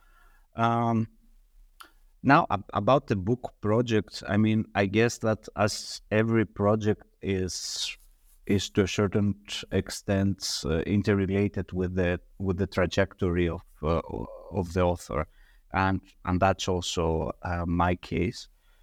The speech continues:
Um, I was born and raised in, in Greece. I was educated in Greece. I studied in Greece.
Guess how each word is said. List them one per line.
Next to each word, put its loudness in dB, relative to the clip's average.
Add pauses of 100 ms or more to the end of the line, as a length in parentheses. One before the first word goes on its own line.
(240)
Um, 0 (640)
I 6
was 2
born 2
and 0
raised -2
in, 0
in 2
Greece. 2
I 0
was -4 (220)
educated 0
in 6
Greece. 0
I 2
studied -2
in 2
Greece. 0